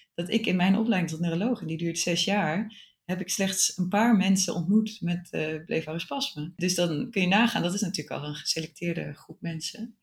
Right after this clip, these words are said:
En ik denk dat voor geneeskundestudenten, ja, heel belangrijk is, in uw geval is dat, is dat natuurlijk ook wel gebeurd. Op een gegeven moment bleek, vaak komen mensen eerst bij de oogarts. En als dan blijkt dat de oogfunctie goed is, dat het dan dus gaat om een bewegingsstoornis. En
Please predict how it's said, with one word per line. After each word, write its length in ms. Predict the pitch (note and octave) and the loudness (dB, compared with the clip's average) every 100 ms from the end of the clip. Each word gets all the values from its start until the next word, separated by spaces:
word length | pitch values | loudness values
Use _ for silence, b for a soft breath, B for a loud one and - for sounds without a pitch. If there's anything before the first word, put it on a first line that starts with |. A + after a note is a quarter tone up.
| b | b
En 240 | - F3+ | 0 2
ik 120 | F3+ | 4
denk 260 | E3+ F#3+ F#3+ | 4 4 4
dat 380 | E3 E3 - - | 2 0 -6 -6
voor 640 | - - F3 D#3+ D#3 D3+ D#3 | -12 -6 2 2 4 0 -4
geneeskundestudenten, 1300 | D#3 F3 F#3 A3 F#3+ F#3+ E3 D3+ D#3 E3 D#3+ D#3+ E3+ | -4 0 0 0 0 -2 0 0 0 -2 -2 -2 -4
ja, 120 | - E3+ | -4 -4
heel 160 | D3+ | -2
belangrijk 520 | E3 E3 F#3 G3 E3 - | -2 0 0 0 -2 -4
is, 200 | D#3+ - | -6 -2
in 100 | F3 | -4
uw 80 | |
geval 340 | D#3+ - E3+ D#3 | -4 -6 -4 -2
is 80 | - | 0
dat, 200 | E3 - | -2 -4
is 140 | F#3+ | -6
dat 100 | E3+ | -4
natuurlijk 320 | D#3+ D#3 E3 | -6 -4 -4
ook 60 | E3 | -2
wel 120 | D3+ | -2
gebeurd. 340 | D3 F3 A3+ - | -4 0 0 0
Op 40 | |
een 60 | - | -6
gegeven 220 | D#3 D#3 | -8 -4
moment 180 | D#3+ D#3 | -4 -2
bleek, 320 | D#3+ D#3 - | -2 -4 -4
vaak 220 | - G3+ | -4 -4
komen 200 | G3+ D#3 | -2 -4
mensen 280 | D#3 D#3 - | -2 -4 -4
eerst 160 | D#3 D#3 | -6 -6
bij 100 | D#3 | -6
de 60 | |
oogarts. 840 | - G3+ G#3 F3+ G#3 - - - - | -4 -4 -4 -6 -6 -8 -10 -20 -18
En 100 | - F3 | -4 -2
als 160 | E3+ | 0
dan 160 | D#3+ E3 | 0 0
blijkt 320 | E3 G3+ G3+ | 4 2 2
dat 120 | D3+ | -6
de 120 | E3 - _ | -10 -18 _
oogfunctie 600 | - F#3 - F3 E3+ - | -8 -8 -8 -4 -2 -2
goed 260 | D3 - A#3 | -2 -2 0
is, 360 | D3 - - - | 0 -4 -8 -10
dat 120 | F3+ | -6
het 100 | F3+ | -4
dan 160 | E3 E3 | 0 0
dus 140 | D#3 | 0
gaat 240 | - D#3 | -2 -2
om 60 | D#3 | -2
een 80 | D3+ | -2
bewegingsstoornis. 1160 | D3 D#3+ G3+ F3 - D3+ C#3+ C#3+ G3 - - - | -2 -2 -2 -2 -4 -6 -8 -8 -8 -6 -6 -8
En 380 | D#3 D3+ D3 | -8 -4 -4